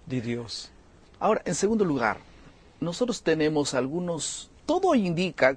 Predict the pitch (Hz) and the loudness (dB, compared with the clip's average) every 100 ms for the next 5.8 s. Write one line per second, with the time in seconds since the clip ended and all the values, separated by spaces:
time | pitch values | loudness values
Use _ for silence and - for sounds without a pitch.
0 | - 135 131 131 131 120 160 185 180 139 | -2 0 0 0 -2 0 2 2 2 -2
1 | - 185 190 190 196 - - - - - | -4 -6 -6 -2 -2 -4 -14 -20 -20 -20
2 | - - - 120 - - - 123 90 - | -20 -12 -8 -8 -8 -12 -8 -4 -6 -8
3 | - - - - - - - - - - | -16 -20 -20 -20 -20 -20 -20 -20 -20 -20
4 | - - 113 - 165 170 151 170 170 170 | -12 -6 -4 0 2 2 2 0 0 -2
5 | - - - 117 - 113 85 71 | -14 -20 -8 -6 0 0 0 -4